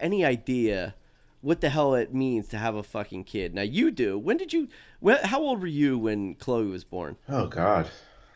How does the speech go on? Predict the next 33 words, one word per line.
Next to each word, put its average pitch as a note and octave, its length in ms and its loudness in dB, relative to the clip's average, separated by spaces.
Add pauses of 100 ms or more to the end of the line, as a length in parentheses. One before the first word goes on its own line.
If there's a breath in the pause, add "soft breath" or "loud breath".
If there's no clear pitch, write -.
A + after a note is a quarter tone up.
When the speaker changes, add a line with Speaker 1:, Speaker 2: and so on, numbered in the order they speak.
Speaker 2:
Uh, G2+ 540 4 (1080 loud breath)
I G2 60 -6
can't F2+ 260 -4
do D#2 120 -4
that D2 220 0
math. C#2 360 -4 (380)
Speaker 1:
You're, F3+ 120 4
like, F3 180 4
late F3 260 4
twenties? F3+ 580 -4 (120)
Speaker 2:
Yeah. C3+ 240 8
Speaker 1:
I - 40 -2
guess - 140 -8
you're F3 100 -8
late F3 320 -2
twenties, G#2+ 400 -8
right? B2 100 4
Speaker 2:
Yeah, A#2 260 6 (200)
Speaker 1:
Okay. G#2+ 160 -6
Speaker 2:
yeah. D2+ 160 -2 (1000 soft breath)
Speaker 1:
Yeah, - 180 0
so G3 200 -4
that's A#4+ 180 -4
a, D3+ 420 -2
a - 20 -8
totally F3+ 420 2
appropriate C3+ 560 -2
age. F2+ 340 -8
You B2 120 -8
know, E2+ 260 -8
they, C#3+ 180 -8
you, F3 280 -14
you, F#3 160 -16